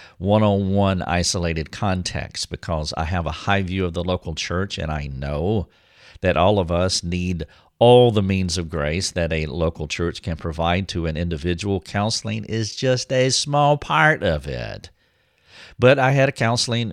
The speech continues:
ministry, and I was meeting people one-on-one, knowing that that's an inferior way of doing discipleship.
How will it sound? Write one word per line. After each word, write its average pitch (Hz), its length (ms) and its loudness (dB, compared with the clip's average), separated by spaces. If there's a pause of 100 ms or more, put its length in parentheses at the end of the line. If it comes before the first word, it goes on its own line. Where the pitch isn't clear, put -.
(120)
ministry, 82 600 -2
and 85 80 -2
I 82 100 -2
was 87 220 -4
meeting 98 360 -2
people 104 420 -6
one-on-one, 87 840 -2
knowing 92 500 2
that - 140 -8
that's 82 220 -2
an 82 100 -2
inferior 98 680 -2
way 76 300 -4
of 73 160 -6
doing 80 260 -2
discipleship. 73 960 -8